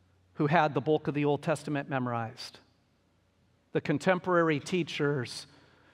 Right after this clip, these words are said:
who have their own television program, the authors,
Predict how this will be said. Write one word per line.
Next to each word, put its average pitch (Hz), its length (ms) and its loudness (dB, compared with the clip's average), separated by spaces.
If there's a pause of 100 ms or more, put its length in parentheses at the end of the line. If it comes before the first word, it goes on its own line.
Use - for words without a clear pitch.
(280)
who 156 120 0
have 160 280 4
their 165 260 4
own 170 240 6
television 156 680 2
program, 131 760 0 (400)
the 170 260 6
authors, 190 1160 6